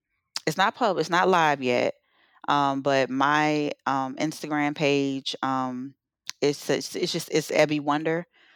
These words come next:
Um, and you can see, you know, my photography. You can see, like, the different things I do, um, in the community, and that's where my podcast stuff, episodes will be posted as well. Um, we, our webs-,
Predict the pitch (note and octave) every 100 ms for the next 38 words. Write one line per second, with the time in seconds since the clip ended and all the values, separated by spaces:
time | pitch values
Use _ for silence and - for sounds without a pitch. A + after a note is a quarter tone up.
0 | _ _ - C#3 C3+ C3+ C3 C3+ - C#3+
1 | D3 D#3 - D3+ C#3 C#3 - G3+ C#3 C#3
2 | C3+ - B2+ C3 C3 C#3 C#3+ C3 C3+ -
3 | C3+ C3 C3 B2+ C#3 C#3 - C3+ C3 C3
4 | B2+ B2 B2 C#3 C#3+ C#3 - C3+ C3+ B2+
5 | B2 C3 C3 C3 C3+ - A#2+ A#2 A#2+ -
6 | - _ _ _ _ _ _ - D3 D3+
7 | - C#3+ D3 C#3 C#3+ C3+ C#3+ D3+ D#3 C#3+
8 | C#3 C3+ - D#3+ C#3 - C#3 C3+ - C#3
9 | C3 C3+ C#3 D3 C3+ C3+ C3 C#3 C3 C#3
10 | B2+ B2 B2+ C#3+ D#3 _ - - - -
11 | C#3 C3+ C3 C3 C#3+ - C#3+ C#3+ D3+ D#3+